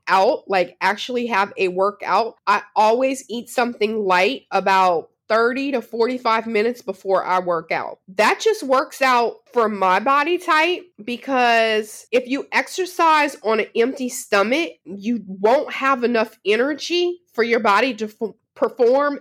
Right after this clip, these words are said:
at its peak. What'll happen is, is that you're burning off all of those stored calories, yes, but what you have to find out is the correct ratio of intake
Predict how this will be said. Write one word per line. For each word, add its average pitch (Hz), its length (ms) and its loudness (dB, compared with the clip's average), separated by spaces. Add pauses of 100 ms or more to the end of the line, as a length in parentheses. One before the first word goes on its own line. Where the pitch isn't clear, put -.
at 190 240 0
its 190 300 -2
peak. - 380 -16 (120)
What'll 233 380 0
happen 277 480 0
is, 226 460 2
is 214 340 -2
that 202 340 2
you're 202 140 0
burning 233 480 2
off 220 340 0
all 220 300 4
of 214 160 -2
those 202 260 0
stored 233 540 0
calories, 214 840 0
yes, 190 880 -2 (160)
but 254 520 4
what 214 320 -2
you 339 100 4
have 370 280 0
to 269 100 0
find 226 400 0
out 170 400 -2 (100)
is 214 500 0 (300)
the 202 160 2
correct 214 800 -2
ratio 208 1040 -2 (100)
of 185 460 2 (140)
intake 240 800 0